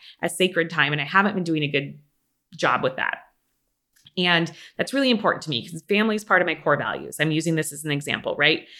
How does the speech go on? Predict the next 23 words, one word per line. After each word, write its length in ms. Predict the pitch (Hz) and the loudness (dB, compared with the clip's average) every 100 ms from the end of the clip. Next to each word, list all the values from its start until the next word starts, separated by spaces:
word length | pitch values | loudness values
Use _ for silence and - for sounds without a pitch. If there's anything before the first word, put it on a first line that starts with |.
| - - | -20 -6
And 160 | 208 208 | -2 0
so 400 | 233 220 202 - | 2 2 2 -2
how 240 | - 269 311 | 0 4 4
can 160 | 311 | 4
you 140 | 269 - | 0 2
actually 720 | 208 269 - 247 202 165 202 | 2 0 -2 0 4 4 2
protect 480 | 208 214 208 202 208 | 0 -2 0 -2 0
that? 340 | - - - - _ _ _ _ _ _ _ - | -2 -2 -8 -20 _ _ _ _ _ _ _ -12
Boundaries, 800 | 185 196 220 233 180 131 - - | 0 2 2 0 -2 -6 -8 -4
right? 360 | 170 185 240 - _ _ _ - | 2 2 2 -6 _ _ _ -8
Okay, 260 | 196 269 196 | -6 0 0
what 200 | 170 185 | 2 2
are 100 | 214 | 2
my 120 | 208 | 0
boundaries? 480 | 190 185 175 107 - | 0 0 0 -6 -2
What 120 | 180 | 0
are 40 | 190 | 2
my 120 | - | 2
office 320 | 180 180 170 | 0 -2 0
hours 260 | 151 147 147 | 0 0 0
gonna 140 | 143 | -4
be? 280 | 135 120 - | -2 -6 -6
Great. 300 | 165 165 - | 2 2 2